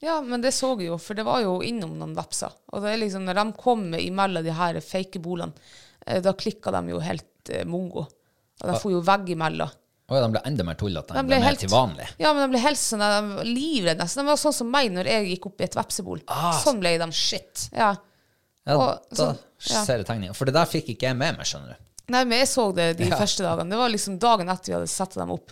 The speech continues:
Speaker 2: Mm.
Speaker 1: Men nå er det helt vepsefritt.
Speaker 2: Ja.
Speaker 1: Jeg har faen ikke sett en veps nå på sikkert over en uke.
Speaker 2: Nei, og det er det som er så herlig.
Speaker 1: Uff, hvor deilig.
Speaker 2: I fjor sommer på denne tiden så kunne vi jo, altså, jeg kunne jo sitte ute.
Speaker 1: Ja, men jeg kunne ikke
Speaker 2: du
Speaker 1: sitte
Speaker 2: kunne
Speaker 1: ute.
Speaker 2: Så jeg satt veldig mye alene ute på verandaen.
Speaker 1: Mm.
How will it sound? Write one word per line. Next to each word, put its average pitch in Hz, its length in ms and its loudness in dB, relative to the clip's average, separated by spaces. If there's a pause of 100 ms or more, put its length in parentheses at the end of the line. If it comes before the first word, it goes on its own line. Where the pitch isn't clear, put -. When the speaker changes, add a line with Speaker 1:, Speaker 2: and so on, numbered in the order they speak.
Speaker 2:
Mm. 110 240 -2 (280)
Speaker 1:
Men 247 160 0
nå 254 140 0
er 233 60 2
det 196 80 -4
helt - 280 -6
vepsefritt. - 640 -6
Speaker 2:
Ja. 175 120 0
Speaker 1:
Jeg 202 180 -4
har - 60 -4
faen - 260 0
ikke 220 100 -4
sett 240 200 0
en 202 80 0
veps 233 260 0
nå 180 140 -8
på 185 420 -2
sikkert 220 300 -6
over 202 160 0
en 170 120 -6
uke. 196 320 -10 (120)
Speaker 2:
Nei, 185 360 -4
og 185 120 0
det 175 80 2
er 170 100 2
det 202 60 2
som 147 140 -2
er 139 40 -2
så 120 160 0
herlig. 101 320 -4 (100)
Speaker 1:
Uff, - 240 -8
hvor 185 100 -10
deilig. 185 320 -2 (120)
Speaker 2:
I 160 60 -4
fjor 190 300 -2
sommer 165 300 0
på 117 120 -4
denne 143 200 -2
tiden 113 200 -2
så 120 120 -6
kunne 147 240 -6
vi 107 100 -2
jo, 101 380 -2 (100)
altså, - 200 -12 (100)
jeg 113 240 -4
kunne 82 160 -8
jo 73 60 -8
sitte - 280 -6
ute. 67 240 -14 (380)
Speaker 1:
Ja, - 80 -4
men 208 100 0
jeg 226 140 4
kunne 240 220 -2
ikke - 160 -6
Speaker 2:
du - 60 2
Speaker 1:
sitte 196 100 0
Speaker 2:
kunne 92 140 -2
Speaker 1:
ute. - 120 -2
Speaker 2:
Så 135 80 0
jeg 143 280 0
satt - 260 -2
veldig 131 240 -2
mye 120 180 0
alene 107 380 -2
ute 85 160 -10
på 90 120 -10
verandaen. 98 360 -6
Speaker 1:
Mm. 208 260 -6